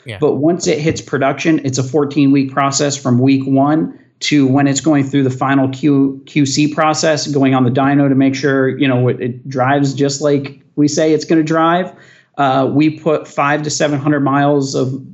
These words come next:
Speaker 2: uh, test drive on it to make sure that there's not gonna be any problems,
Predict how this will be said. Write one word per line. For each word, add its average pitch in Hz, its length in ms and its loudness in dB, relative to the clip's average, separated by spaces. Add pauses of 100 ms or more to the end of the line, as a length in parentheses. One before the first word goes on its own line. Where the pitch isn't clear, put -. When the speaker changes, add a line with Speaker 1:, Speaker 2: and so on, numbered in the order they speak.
Speaker 2:
uh, 123 480 2 (100)
test - 240 -6
drive 156 240 0
on 160 160 2
it 160 80 -4
to 151 80 -6
make 135 200 2
sure 139 180 0
that 131 120 0
there's 131 180 0
not 139 160 0
gonna 135 120 2
be 135 80 4
any 131 140 2
problems, 147 580 0